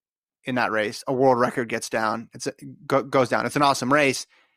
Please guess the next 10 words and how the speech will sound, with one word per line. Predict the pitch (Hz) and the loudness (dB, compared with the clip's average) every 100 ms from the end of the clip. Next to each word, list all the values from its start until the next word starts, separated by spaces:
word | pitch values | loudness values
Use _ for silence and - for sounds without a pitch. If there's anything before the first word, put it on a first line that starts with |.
| _ | _
And | 147 | 0
then | 147 | 2
imagine | 139 143 139 135 | 2 2 0 -2
two | 123 175 | -4 0
weeks | 151 123 135 | 0 -2 0
later, | 143 135 113 117 - _ _ _ - | 0 0 -4 -8 -14 _ _ _ -12
you're | 139 | -6
running | 131 131 123 | -4 -4 -6
that | 117 | -4
back | - 127 123 - - | 0 2 0 -4 -18